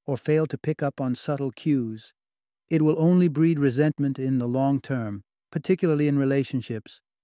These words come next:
Not only is it frustrating, but it also contradicts the essence of seduction, which hinges on attention to detail and specificity.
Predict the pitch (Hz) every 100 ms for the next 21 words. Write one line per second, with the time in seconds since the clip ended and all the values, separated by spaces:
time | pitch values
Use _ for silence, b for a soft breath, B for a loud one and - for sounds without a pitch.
0 | _ _ _ _ - 180 220 208 202 185
1 | 156 135 143 - 156 - 151 139 139 139
2 | 139 147 170 170 165 - 156 139 151 151
3 | 156 - 143 151 151 151 135 131 - 135
4 | 151 - - 98 - _ _ _ - 147
5 | - 165 180 165 160 151 147 139 - 165
6 | 156 151 143 143 156 - 147 143 139 -
7 | 147 131 135 156 - 117